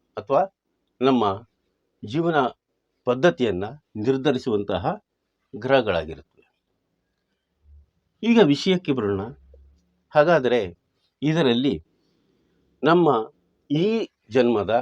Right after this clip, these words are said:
ಈ ಜನ್ಮದ ನಮ್ಮ ಎಲ್ಲ ರೀತಿಯ ನಮ್ಮ ಕೆಲಸ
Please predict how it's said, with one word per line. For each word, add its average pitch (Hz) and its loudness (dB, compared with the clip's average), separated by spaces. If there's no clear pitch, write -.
ಈ 156 -2
ಜನ್ಮದ 131 0
ನಮ್ಮ 143 2
ಎಲ್ಲ 139 0
ರೀತಿಯ 131 0
ನಮ್ಮ 139 2
ಕೆಲಸ 139 2